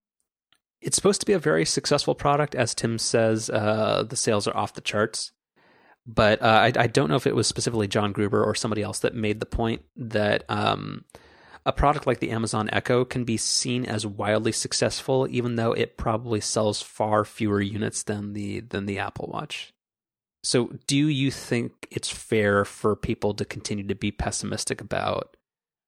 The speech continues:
the Apple Watch because it isn't as big of a success relative to the iPhone, or it's not a big enough success for Apple to release actual sales numbers, which in itself says a lot?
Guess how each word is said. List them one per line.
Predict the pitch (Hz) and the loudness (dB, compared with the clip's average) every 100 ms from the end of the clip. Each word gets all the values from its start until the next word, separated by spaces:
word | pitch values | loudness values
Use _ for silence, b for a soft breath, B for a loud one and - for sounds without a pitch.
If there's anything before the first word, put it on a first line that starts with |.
| _ | _
the | 120 107 | -4 0
Apple | 95 95 104 | 0 -2 -2
Watch | 101 98 - - - - - | -2 0 0 0 -2 -8 -14
because | 110 101 - 110 117 | -6 -4 0 0 0
it | - | -2
isn't | 127 110 139 - _ - | -2 0 0 -2 _ -4
as | 120 | -4
big | 113 117 113 | 2 2 2
of | - | 0
a | |
success | - - - 107 - - - _ _ _ _ _ | -6 -6 0 0 0 -8 -12 _ _ _ _ _
relative | 110 104 107 - 104 - | 2 2 2 2 0 -2
to | 95 | -4
the | 107 | -2
iPhone, | 98 101 - 110 104 104 117 _ _ _ _ _ | 0 -2 -2 -2 -2 -4 -10 _ _ _ _ _
or | 120 | 2
it's | - | 2
not | 113 104 | 2 2
a | |
big | 104 | 2
enough | 101 - | 0 -2
success | - - 98 - | -4 -2 -2 -4
for | - 104 | -2 0
Apple | 90 101 101 | 0 0 -2
to | - 107 | -2 -6
release | 101 98 - | -4 -4 -4
actual | - 101 - - | -4 -6 -4 -6
sales | - - - - | -4 -4 -6 -10
numbers, | 101 101 - | -8 -8 -6
which | 113 - - _ _ | -6 -6 -12 _ _
in | - | -4
itself | 107 - 107 98 98 | -2 0 2 0 -2
says | - - 98 - | -6 -4 -4 -6
a | |
lot? | - - - | -10 -10 -12